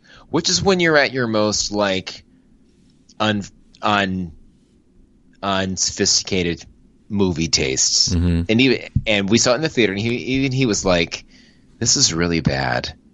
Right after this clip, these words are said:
Speaker 2: Mm-hmm.
Speaker 1: Like, "Everybody chill." Um, bad. Um, that took second place. First place that I recall out of this poll, um, when I saw the results the other day, was Catwoman, starring Halle Berry,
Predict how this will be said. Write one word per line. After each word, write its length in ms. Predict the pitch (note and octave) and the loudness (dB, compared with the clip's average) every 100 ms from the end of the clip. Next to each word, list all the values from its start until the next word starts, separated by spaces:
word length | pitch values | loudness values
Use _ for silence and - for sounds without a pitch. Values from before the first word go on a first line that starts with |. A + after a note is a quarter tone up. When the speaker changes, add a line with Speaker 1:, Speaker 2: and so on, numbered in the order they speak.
| _ _ - | _ _ 0
Speaker 2:
Mm-hmm. 880 | A#3+ - F3 - - A2 F#2+ F#2+ G2 | 2 6 4 2 -2 0 0 -2 2
Speaker 1:
Like, 360 | C3 B2+ B2 C#3+ C3+ - - | 4 2 0 -4 -4 -12 -4
"Everybody 500 | A#2 C3+ C3+ D3+ E3 | -2 0 2 2 2
chill." 680 | - F#3 A#3 C4 C4 A3+ D3 - - _ _ | 0 2 4 4 4 0 -4 -10 -20 _ _
Um, 520 | - B2+ B2 A2+ G#2 F#2+ - - | -4 0 2 2 -2 -12 -20 -6
bad. 500 | G2 A#2+ G2+ D2 - _ _ - | 0 2 2 0 -6 _ _ -10
Um, 380 | F2 E2+ E2+ D#2 | -6 -6 -10 -2
that 200 | C3 D3+ | -2 0
took 140 | - | -6
second 380 | - C3+ B2 F2+ | -4 -6 -6 -14
place. 500 | - D2 - - - - | -10 -10 -8 -8 -8 -14
First 340 | - - D3+ - | -8 -4 -4 -2
place 500 | C3 C3 C3 - - | 2 2 2 -2 -4
that 180 | G#2 G2+ | -4 0
I 60 | G#2 | 2
recall 440 | A2 - G2 F#2+ | 0 2 4 4
out 180 | F#2+ F2+ | 2 -2
of 100 | E2 | -2
this 260 | F2+ F2 | -4 -4
poll, 560 | - - F2 E2 D#2+ D2 - | -2 0 2 2 -2 -6 -10
um, 440 | D#2+ D#2+ D2+ D2+ E2 | -4 -2 -2 -4 -4
when 140 | F#2 | -2
I 40 | F#2 | 0
saw 140 | G2+ | 0
the 80 | G2+ | 0
results 540 | E2+ F2+ F2 - - - | 2 4 4 2 0 -2
the 80 | G#2+ | 0
other 140 | F2+ | 0
day, 320 | E2+ F2 E2+ E2 | 0 2 2 2
was 300 | F2 - - - | 2 0 0 -4
Catwoman, 680 | G2+ - E2 D2+ D#2 - | -2 -2 -6 -8 -12 -12
starring 440 | - F#2+ E2 E2 E2 | -6 -2 -2 -2 -4
Halle 240 | F2+ F2+ | -2 -2
Berry, 460 | E2 D#2+ D#2 D2 | -2 0 0 -4